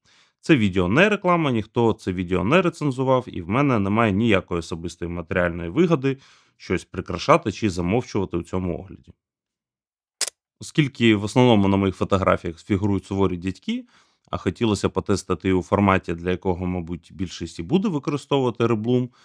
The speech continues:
то я скористався нагодою зустрітися з посестрою, яка також відносно недавно повернулася з ротації на сході України. Це чарівна пані Марія, тепер вже підполковник,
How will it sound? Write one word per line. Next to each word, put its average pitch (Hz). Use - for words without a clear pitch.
то 165
я 123
скористався 95
нагодою 147
зустрітися 120
з -
посестрою, 180
яка 165
також 131
відносно 104
недавно 104
повернулася 92
з 87
ротації 87
на 85
сході 87
України. 170
Це 170
чарівна 98
пані 95
Марія, 190
тепер 107
вже 87
підполковник, 185